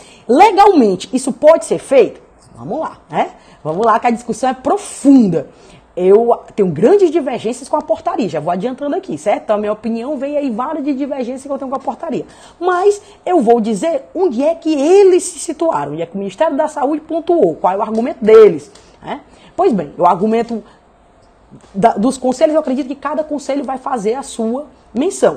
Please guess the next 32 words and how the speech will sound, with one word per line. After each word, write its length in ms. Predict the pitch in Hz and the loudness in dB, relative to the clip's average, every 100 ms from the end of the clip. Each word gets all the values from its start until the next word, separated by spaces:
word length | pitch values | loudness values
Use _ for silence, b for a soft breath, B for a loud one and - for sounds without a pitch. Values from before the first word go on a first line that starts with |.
| - | -6
O 40 | |
Conselho 220 | - 147 135 | -18 -16 -14
Federal 240 | 143 143 | -12 -12
de 80 | - | -12
Serviço 200 | 127 - | -20 -12
Social, 340 | 175 214 208 | -4 0 0
o 20 | |
Conselho 260 | 185 165 156 | -2 -8 -10
Federal 200 | 156 151 | -10 -10
de 60 | 147 | -12
Psicologia, 560 | - - 123 233 240 | -14 -16 -6 -2 -2
o 40 | 208 | -4
Conselho 220 | - 175 | -8 -8
de 60 | 165 | -8
Me-, 100 | 160 | -10
Federal 480 | - - 170 156 160 | -12 -10 -6 -4 -4
de 60 | |
Medicina, 520 | 147 143 - 294 294 - B B | -6 -8 -2 0 0 -6 B B
vai 280 | 131 185 285 | -4 -2 0
dizer 260 | 294 165 262 | -2 -2 -2
o 80 | |
que 140 | - 294 | -2 -4
entendeu 640 | 330 311 247 196 277 370 - B - | -4 -2 4 6 6 2 -4 B -4
dessa 260 | 269 294 | -2 -2
portaria 580 | - 262 226 156 202 359 - - | -4 -6 -4 -4 -6 -8 -10 -6
e 80 | |
vai 140 | 226 214 | -4 -6
se 140 | 208 | -6
dizer 240 | 202 160 147 | -8 -8 -10
que 100 | - | -10
se 140 | |
é 100 | 214 | -8